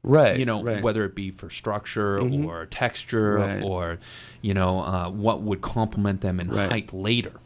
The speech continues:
Speaker 1: Right,
Speaker 2: You know,
Speaker 1: right.
Speaker 2: um, because we have a lot of plants that aren't in bloom in, in the nursery, too, that
Speaker 1: Right.
Speaker 2: people walk right by.
Speaker 1: Yeah, and, you know, kinda having a color scheme of, you know, kinda,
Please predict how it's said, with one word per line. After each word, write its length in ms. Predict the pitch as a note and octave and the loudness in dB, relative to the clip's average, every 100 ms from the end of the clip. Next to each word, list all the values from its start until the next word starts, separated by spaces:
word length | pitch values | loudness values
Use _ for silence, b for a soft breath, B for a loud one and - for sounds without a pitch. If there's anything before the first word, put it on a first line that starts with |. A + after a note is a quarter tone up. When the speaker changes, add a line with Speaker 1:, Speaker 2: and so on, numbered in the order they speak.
| - | -10
Speaker 1:
Right, 280 | A#2 G2+ F#2 | 0 4 4
Speaker 2:
You 100 | - | 2
know, 180 | F#2 F#2 | -2 -4
Speaker 1:
right. 180 | G#2+ F#2 | -2 0
Speaker 2:
um, 320 | G2 F#2 G2+ - B B B B - | 0 -4 -8 -12 B B B B -2
because 320 | A2 C3+ G#2 | 4 4 4
we 180 | B2 B2 | 0 0
have 220 | A#2 A2+ G2 - | 0 -2 -4 -4
a 60 | A2 | 0
lot 180 | A2+ A2 | 2 2
of 80 | |
plants 400 | - A#2+ G#2+ - | 0 0 0 -4
that 180 | - F2+ | -8 -8
aren't 240 | G2 A2 E3 | -2 2 4
in 160 | G2 F#2+ | 2 0
bloom 340 | F#2+ F#2+ F#2 | -2 -2 -2
in, 180 | F#2 F2+ - | -2 -6 -6
in 240 | G2+ F#2 | -4 -4
the 100 | F2+ | -4
nursery, 440 | F#2 F2+ - F#2 | -4 -4 -6 -8
too, 400 | E2+ - B2+ F#2+ F#2+ | -4 0 2 2 0
that 200 | A2+ F#2+ A2 | 0 0 2
Speaker 1:
Right. 260 | A2 F#2+ | 2 2
Speaker 2:
people 220 | A3 A3 | 0 -2
walk 260 | G#3+ G#3+ A3 | 0 -2 -2
right 160 | F#2+ F#2 | -4 -4
by. 140 | E2+ B B B B B B | -10 B B B B B B
Speaker 1:
Yeah, 340 | F3+ G#3+ D3+ | 4 6 6
and, 340 | B2+ B2+ C3+ - - - | 6 4 0 -2 -12 -10
you 120 | C#3 | -4
know, 300 | D#3 C#3 A#2+ - - | -2 0 -2 -6 -16
kinda 280 | - D#3 D#3+ | -2 0 2
having 400 | D3+ C#3+ C#3+ C3+ | 2 2 2 0
a 80 | A#2 | -2
color 380 | - C3+ B2 B2 | -2 2 2 2
scheme 480 | - A#2+ A2 G#2+ G2+ | -2 0 2 4 2
of, 200 | F#2+ - | -2 -2
you 120 | G#2+ | -2
know, 180 | G2+ G2 | 0 -4
kinda, 400 | - G#2+ G2 | -4 -2 -2